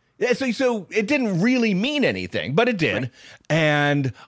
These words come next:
Speaker 1: I'm sitting, uh, one day towards the end of camp, I'm sitting, uh, in, in one of those high-backed seats, uh, t-, uh, slumped down talking to my friend Kara. And one of the littler kids from the front of the bus, 'cause only us cool older kids could sit in the back of the bus,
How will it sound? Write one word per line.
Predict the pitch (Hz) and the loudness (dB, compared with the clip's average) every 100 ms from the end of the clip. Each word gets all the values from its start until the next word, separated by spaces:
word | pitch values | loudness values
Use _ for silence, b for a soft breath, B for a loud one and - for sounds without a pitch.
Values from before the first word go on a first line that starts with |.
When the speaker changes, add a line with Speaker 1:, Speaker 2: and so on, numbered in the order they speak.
| - | -2
Speaker 1:
I'm | 156 208 | 0 0
sitting, | - 220 214 180 165 | -2 0 0 0 -4
uh, | 139 131 123 | -2 0 0
one | 143 208 | 2 2
day | 175 165 | 2 0
towards | 160 185 147 | 0 0 0
the | 147 | -2
end | 143 | -2
of | - | -2
camp, | 117 123 113 | -2 -2 -2
I'm | 139 143 | -2 -2
sitting, | - 151 139 120 | -2 0 0 0
uh, | 113 101 92 B B _ | 0 0 -4 B B _
in, | 147 147 123 123 | -2 0 0 -2
in | 120 135 | 0 0
one | 135 139 | 0 0
of | |
those | 127 123 | 0 0
high-backed | 120 139 135 131 - | -2 -2 -2 -2 -4
seats, | - 147 - 139 | -4 -4 -2 -2
uh, | 120 | -2
t-, | - 160 131 | -4 -8 -4
uh, | 139 120 | -2 0
slumped | 113 156 143 | -2 -4 -2
down | 156 147 | 0 0
talking | 147 143 135 | 0 -2 -2
to | |
my | 135 | -2
friend | 123 139 131 | 0 -2 -2
Kara. | - 208 180 92 B B B - | -2 0 0 -4 B B B -6
And | 151 143 131 B - | -2 -2 -4 B -4
one | 127 220 240 | 0 2 4
of | 202 | 2
the | 160 | 2
littler | 220 233 160 127 | 2 2 2 0
kids | - 92 92 - 147 - - | -2 -4 -4 -6 -6 -8 -8
from | - 139 | -2 0
the | 131 | 0
front | - 233 | 0 2
of | 151 | 2
the | 110 | 0
bus, | 87 87 - | -2 -6 -4
'cause | 131 151 | -4 0
only | 156 143 | 0 2
us | 131 | 0
cool | - - 170 143 | -2 -2 0 0
older | 147 170 151 | 0 0 0
kids | - 104 85 | -2 -4 -6
could | - 104 | -10 -8
sit | 127 | -8
in | 87 | -6
the | |
back | 98 127 117 | -2 -2 -4
of | |
the | 95 | -10
bus, | 87 | -12